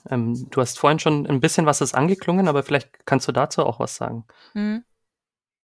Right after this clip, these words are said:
Speaker 2: Ja, das ist eine ganz schön, ganz schön breite, ein ganz breites Feld, ganz, ganz breit. Also es gibt, äh, in München die Seewolf-Studie, die eben mal,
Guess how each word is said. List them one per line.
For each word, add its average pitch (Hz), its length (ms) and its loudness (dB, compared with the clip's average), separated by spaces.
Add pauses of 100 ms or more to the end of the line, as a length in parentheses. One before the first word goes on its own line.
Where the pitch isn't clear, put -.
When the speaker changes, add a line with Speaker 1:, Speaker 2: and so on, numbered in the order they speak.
(160)
Speaker 2:
Ja, 208 180 4
das 208 140 -4
ist 202 180 -2
eine 208 140 2
ganz 190 360 2
schön, 190 200 -4
ganz 196 240 2
schön 190 180 -2
breite, 196 580 0 (460)
ein 202 260 0
ganz 202 280 2
breites 196 420 0
Feld, 185 420 0 (220)
ganz, 202 460 0
ganz 185 340 -2
breit. 180 360 -2 (520)
Also 196 220 4
es - 140 -2
gibt, - 420 -2
äh, 202 320 2
in 208 100 -2
München 240 340 -2
die 220 140 0
Seewolf-Studie, 240 1120 2
die 214 200 -4
eben 214 580 0 (400)
mal, 208 540 2